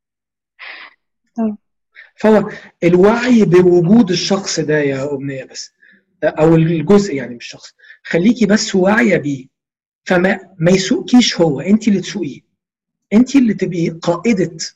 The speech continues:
Speaker 2: هذا الجزء. لأن هو جزء منك. لأن أنت عندك جزء
Speaker 1: تمام.
Speaker 2: تاني عاوز ياخد الآيلتس وعاوز يعمل الماسترز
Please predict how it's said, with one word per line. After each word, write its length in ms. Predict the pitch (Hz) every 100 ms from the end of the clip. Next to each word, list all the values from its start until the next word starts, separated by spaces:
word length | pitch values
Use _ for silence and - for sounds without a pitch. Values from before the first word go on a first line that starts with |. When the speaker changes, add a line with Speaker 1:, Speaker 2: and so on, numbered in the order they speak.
| _ _ _
Speaker 2:
هذا 240 | 160 175
الجزء. 360 | 147 139 131 - _ _ _ _ _ _ _ _ _ _ _ _ _ _
لأن 140 | 147 165
هو 140 | 202
جزء 300 | 190 202 202
منك. 380 | 151 139 - -
لأن 160 | 151 202
أنت 140 | 220
عندك 260 | 202 240 185
جزء 200 | 233 214
Speaker 1:
تمام. 120 | 202
Speaker 2:
تاني 200 | 202 202
عاوز 300 | 170 180 170
ياخد 280 | 185 165 156
الآيلتس 840 | 156 160 180 180 170 170 170 165 131
وعاوز 360 | 120 139 131
يعمل 280 | 135 120 123
الماسترز 960 | 120 160 180 180 - 151 160 160 156